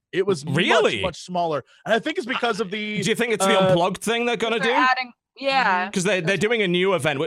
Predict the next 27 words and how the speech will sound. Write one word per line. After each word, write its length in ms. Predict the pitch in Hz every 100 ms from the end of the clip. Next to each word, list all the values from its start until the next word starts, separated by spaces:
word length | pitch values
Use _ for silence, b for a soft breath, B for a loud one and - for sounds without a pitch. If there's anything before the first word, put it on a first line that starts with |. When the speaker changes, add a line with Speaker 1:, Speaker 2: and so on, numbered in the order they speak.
| -
Speaker 2:
I 140 | 180
actually 380 | 214 220 185 139 -
think 280 | 196 208
I'm 100 | 202
gonna 160 | 185 156
go 260 | - 156 160
to 120 | 147
that. 200 | 104 95
I 20 |
wanna 220 | 123 175 202
do 140 | 185
some 160 | 180 120
board 200 | 135 139
gaming 200 | 147 131
stuff 180 | 135 131
this 180 | 120
year. 80 | 127
I 80 | 123
really 360 | 120 147 190 185
wanna 180 | 165 151
go 100 | 139
to 60 |
Gen 340 | 107 107 113 127
Con. 220 | 139 139
I've 100 | 117
never 180 | 117 110
been. 420 | 87 107 120 127